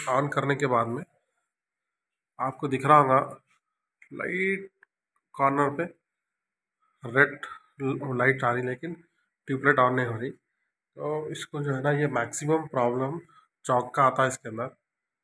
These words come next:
हम इसको चॉक बनाने का देखेंगे। देखिए, मैं स्विच ऑफ कर दिया तो वो चले गया। अभी हम on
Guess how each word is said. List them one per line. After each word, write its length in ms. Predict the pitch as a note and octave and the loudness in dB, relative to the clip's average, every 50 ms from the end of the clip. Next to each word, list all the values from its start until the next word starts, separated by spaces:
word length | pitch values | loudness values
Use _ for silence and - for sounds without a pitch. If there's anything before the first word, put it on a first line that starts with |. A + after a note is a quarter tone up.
| _ _ _ | _ _ _
हम 160 | B2 A#2+ B2 | -14 -12 -12
इसको 220 | B2+ B2 - - C3 | -12 -12 -12 -14 -14
चॉक 340 | - - B2 C3 C3+ - - _ _ _ _ _ _ _ _ _ _ _ _ _ _ _ _ _ _ _ - - - - _ _ _ _ _ - | -10 -6 -4 -4 -4 -4 -8 _ _ _ _ _ _ _ _ _ _ _ _ _ _ _ _ _ _ _ -14 -14 -14 -16 _ _ _ _ _ -16
बनाने 400 | C#3 C3+ B2+ B2 B2 A#2+ B2+ C3 C3+ | -10 -8 -6 -4 -4 -2 -2 0 0
का 60 | C3+ | 0
देखेंगे। 440 | B2 B2 B2 A#2+ - - B2 B2+ B2+ | 0 -2 -4 -6 -6 -6 -6 -4 -4
देखिए, 240 | B2+ B2+ B2+ C#3+ C3 | -4 -4 -4 -4 -4
मैं 100 | C3 B2 | -4 -4
स्विच 240 | A#2+ - C3 - - | -4 -6 -8 -6 -4
ऑफ 140 | C3 C3 C3 - | -4 -4 -4 -6
कर 160 | - B2+ B2 | -12 -12 -10
दिया 220 | B2 B2+ C3+ C3+ C#3 | -8 -6 -4 -4 -4
तो 140 | C3+ D#3 C#3+ C#3 C3 B2 A#2+ B2 A#2 - _ _ _ _ _ _ _ _ _ - | -4 -6 -6 -4 -4 -6 -6 -10 -14 -18 _ _ _ _ _ _ _ _ _ -20
वो 80 | B2+ - | -18 -14
चले 240 | - B2+ A#2+ B2+ | -10 -8 -6 -6
गया। 140 | A#2+ A#2+ A#2+ C3 - _ _ - - - - - - _ _ _ - A#2+ | -4 -4 -6 -8 -8 _ _ -12 -12 -12 -12 -14 -18 _ _ _ -12 -10
अभी 200 | A#2+ B2 B2+ B2+ | -8 -6 -6 -6
हम 200 | A#2+ A#2+ A#2+ A#2+ | -6 -6 -4 -4
on 160 | A#2 B2+ C3+ | -2 -2 -2